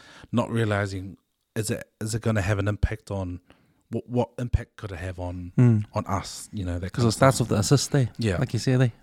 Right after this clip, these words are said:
Speaker 1: It's like you
Speaker 2: Starts
Speaker 1: start creating
Speaker 2: Yeah.
Speaker 1: something,
Speaker 2: <laughs>
Speaker 1: but people are so, um, so much into change things to make it easier for them, or they got, they've got an idea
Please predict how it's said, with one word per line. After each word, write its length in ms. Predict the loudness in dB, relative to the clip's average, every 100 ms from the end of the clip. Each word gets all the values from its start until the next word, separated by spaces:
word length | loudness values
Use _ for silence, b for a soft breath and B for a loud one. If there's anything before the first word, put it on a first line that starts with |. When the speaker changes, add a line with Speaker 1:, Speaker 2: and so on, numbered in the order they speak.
| B B B
Speaker 1:
It's 100 | -4
like 80 | 4 6
you 40 | 6
Speaker 2:
Starts 40 |
Speaker 1:
start 200 | 4 2
creating 380 | 2 4 4 4
Speaker 2:
Yeah. 100 | 2
Speaker 1:
something, 260 | 2 2 2
Speaker 2:
<laughs> 40 |
Speaker 1:
but 200 | 4 4 2 -2 B B B B B B B -16 0
people 360 | 0 2 0 0
are 80 |
so, 580 | -2 -2 2 4 2 0 -4
um, 680 | 0 2 2 0 -4 -8 -10 _ _ _ _ _ _ _ _ _ _ -20 -20 _ _ _ -18
so 200 | -2 2
much 200 | 2 2
into 240 | 0 -2 -4
change 720 | 2 4 4 2 -2 -4 -8 _ _ -4
things 360 | -2 -2 -6 -10
to 80 | -6
make 180 | -4 -2 -4
it 60 | -6 _ _ _ _ _ -2
easier 260 | 2 2
for 160 | 0 0
them, 280 | 2 4 4
or 260 | 2 -2
they 160 | -2 -4
got, 220 | -2 -4
they've 140 | -2 -2
got 140 | -2
an 100 | 0
idea 560 | 0 -2 -2 0 0